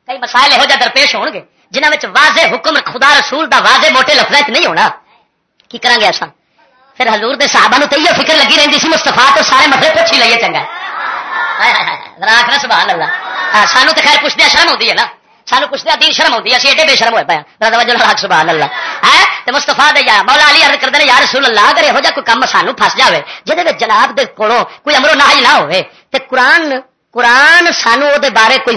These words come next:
حکم نہ کردا ہوئے، تے ہن دسو جناب، اساں کی کریے پھر؟ ہیں؟ مدنی نے فرمایا، "تشاور العالمین، عالموں سے مشورہ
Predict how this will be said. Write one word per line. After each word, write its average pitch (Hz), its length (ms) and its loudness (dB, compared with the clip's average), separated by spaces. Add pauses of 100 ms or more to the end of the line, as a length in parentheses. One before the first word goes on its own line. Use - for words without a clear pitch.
حکم 226 200 -4
نہ 214 100 -2 (100)
کردا 214 280 0
ہوئے، 151 200 -8 (340)
تے 240 60 -12
ہن 247 240 -6
دسو - 200 -4 (100)
جناب، 262 280 2
اساں 330 180 0
کی 370 120 -10
کریے 370 280 -2
پھر؟ - 140 -12 (840)
ہیں؟ 160 120 -20 (1000)
مدنی 277 260 0
نے 330 160 0
فرمایا، 262 300 2 (140)
"تشاور 277 340 2
العالمین، 226 580 2
عالموں 233 420 2
سے 233 120 -2
مشورہ 160 280 -4